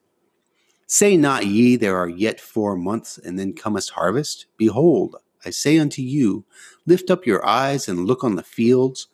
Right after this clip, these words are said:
for they are white already to harvest. And he that reapeth receiveth wages, and gathereth fruit unto life eternal,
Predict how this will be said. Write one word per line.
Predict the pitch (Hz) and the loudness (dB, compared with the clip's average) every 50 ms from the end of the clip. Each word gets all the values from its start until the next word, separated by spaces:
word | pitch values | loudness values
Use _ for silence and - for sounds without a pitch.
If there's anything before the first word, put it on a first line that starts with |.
| _ _ | _ _
for | - 113 | -6 -4
they | 104 113 135 147 | 0 2 2 2
are | 110 98 90 85 | 2 2 2 0
white | 82 82 92 110 139 143 - - | 2 0 0 0 0 -2 -4 -8
already | - - 107 123 139 127 113 117 123 117 107 98 | -2 0 2 2 2 2 2 2 2 2 0 -2
to | - - 92 80 | -4 -4 -4 -2
harvest. | 87 87 82 78 78 80 - - - - - - _ _ _ _ _ _ _ _ _ _ _ _ _ _ _ _ _ _ _ _ _ | -2 -4 -4 -4 -6 -10 -10 -10 -10 -10 -12 -18 _ _ _ _ _ _ _ _ _ _ _ _ _ _ _ _ _ _ _ _ _
And | - 98 107 | -4 -2 2
he | 113 156 190 170 | 4 4 4 6
that | 156 123 107 | 4 2 2
reapeth | 104 104 139 151 143 185 170 - - - | 0 0 0 2 2 0 -2 -2 -4 -10
receiveth | - 92 85 - - - - 147 139 135 135 - - - | -12 -12 -10 -8 -6 -4 -4 -2 -2 -2 -6 -6 -8 -8
wages, | 101 101 104 117 123 113 92 90 82 76 - - - - - _ _ _ _ _ _ _ - | -4 0 2 2 2 2 0 -4 -6 -8 -10 -12 -16 -18 -20 _ _ _ _ _ _ _ -10
and | 87 92 92 | -8 -8 -4
gathereth | - 107 113 127 139 131 123 113 104 - - | -2 -2 -2 -2 -2 -2 -4 -4 -4 -6 -12
fruit | - - - 139 170 180 185 - _ _ _ _ _ | -14 -6 -2 -2 -2 -2 -4 -10 _ _ _ _ _
unto | - 95 87 - - - 82 | -14 -14 -14 -14 -14 -16 -12
life | 82 87 101 123 123 - - | -8 -6 -6 -6 -6 -6 -10
eternal, | 123 - - - 92 85 80 73 73 76 - | -10 -10 -8 -10 -10 -10 -8 -8 -10 -10 -12